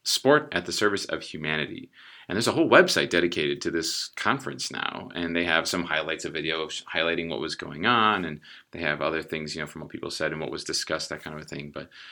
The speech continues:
there's just some beautiful language of looking at why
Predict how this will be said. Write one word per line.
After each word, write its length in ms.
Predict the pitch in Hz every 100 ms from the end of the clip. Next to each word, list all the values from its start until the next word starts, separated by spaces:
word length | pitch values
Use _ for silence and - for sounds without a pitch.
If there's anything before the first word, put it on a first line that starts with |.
| -
there's 180 | - 107
just 200 | 151 -
some 240 | 95 82 78
beautiful 560 | 95 127 - 82 78
language 520 | 80 80 92 78 73 -
of 240 | 82 -
looking 440 | 82 - 87 85
at 560 | - 76 71 73 - - _ _ _ _ _ _ -
why 640 | 95 92 87 87 87 87